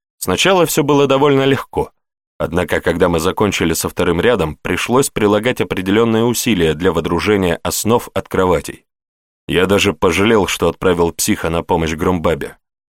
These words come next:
Мне бы он тоже пригодился. У них, кстати, все получалось довольно неплохо. Правда, совместная работа выглядела забавно. Ее можно было сравнить с переносом воды.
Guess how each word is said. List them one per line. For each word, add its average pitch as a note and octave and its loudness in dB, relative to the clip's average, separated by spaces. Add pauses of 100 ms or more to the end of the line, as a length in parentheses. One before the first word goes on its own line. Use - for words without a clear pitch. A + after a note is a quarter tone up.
(200)
Мне G2+ 2
бы F3+ 2
он F3 2
тоже C#3+ 2
пригодился. E2+ -2 (1400)
У G2 2
них, F#3+ 2
кстати, - 0
все D#3 0
получалось C#3 4
довольно A2+ 2
неплохо. A2 -2 (680)
Правда, F2+ 2
совместная F#2+ 0
работа F#2+ 2
выглядела D#2+ 0
забавно. D#2 -4 (560)
Ее E2+ 4
можно G#2 2
было G2+ 4
сравнить G2+ 0
с - -6
переносом G2 0
воды. F#2 -2